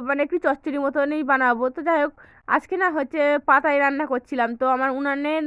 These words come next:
মানে ভিতরটা না প্রচুর পরিমাণে ছোট, যেহেতু আমি কাঠে রান্না করি, তো সেই জন্য না যেই সে হচ্ছে ছাই ভর্তি হয়ে যাচ্ছিলো। তো আবার এখন দেখো শেষের দিকে আবার কাঠও জ্বালিয়ে দিয়ে দিয়েছিলাম। তো যাই হোক, এখন দেখো সিমের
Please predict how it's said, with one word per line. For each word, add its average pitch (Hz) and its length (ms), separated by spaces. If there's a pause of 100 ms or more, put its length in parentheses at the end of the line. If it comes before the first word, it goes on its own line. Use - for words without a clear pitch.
মানে 330 160 (140)
ভিতরটা 302 440
না 349 40 (100)
প্রচুর 269 300
পরিমাণে 269 380
ছোট, 269 120 (120)
যেহেতু 254 280
আমি 277 80 (100)
কাঠে 285 260
রান্না 285 320
করি, 254 180 (440)
তো - 140
সেই 262 180
জন্য 285 140 (100)
না 285 40 (100)
যেই 254 200
সে 311 120
হচ্ছে 285 160 (100)
ছাই 269 220
ভর্তি 247 320
হয়ে 247 160
যাচ্ছিলো। 240 360
তো 285 40 (160)
আবার 262 220
এখন 285 200
দেখো 262 200
শেষের 262 260
দিকে 269 160
আবার 285 120 (100)
কাঠও 254 260 (100)
জ্বালিয়ে 254 400
দিয়ে 240 220
দিয়েছিলাম। 226 560 (520)
তো 311 140
যাই 339 120
হোক, 339 100 (100)
এখন 330 240
দেখো 302 160 (100)
সিমের 285 300